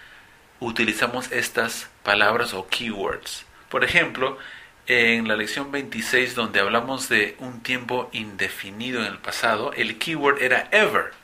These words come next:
Entonces, cuando yo pregunto, "Have you ever been to Japan?", claramente no es una acción que acaba de pasar. ¿Por qué?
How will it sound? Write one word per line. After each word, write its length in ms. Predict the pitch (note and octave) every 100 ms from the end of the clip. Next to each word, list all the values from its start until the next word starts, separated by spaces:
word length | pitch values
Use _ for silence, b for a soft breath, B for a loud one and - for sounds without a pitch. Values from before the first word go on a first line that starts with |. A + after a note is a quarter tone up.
| B B B B B G#2+
Entonces, 360 | A2 A#2+ B2
cuando 220 | - A2+
yo 160 | A2+ C#3
pregunto, 500 | C#3 C#3 D3 D3+ - B B -
"Have 300 | D#3+ D3 D#3
you 240 | G3 G3+ -
ever 500 | G#3+ A#3+ A3 G3+ E3+
been 240 | E3+ G#3 G3
to 140 | F3+
Japan?", 680 | D3 C3+ - F3 G3 A3+ - - B B B B B -
claramente 720 | - D#3+ D#3 D#3 F3+ F3 C#3+
no 160 | C#3
es 100 | D3
una 160 | E3+ D3
acción 380 | B2 - D3+ D3
que 80 | B2+
acaba 340 | C3 C3 C3
de 120 | B2+
pasar. 480 | A#2+ G#2 F3 C3+ - - -
¿Por 200 | - A2+
qué? 340 | A2+ D3+ A3+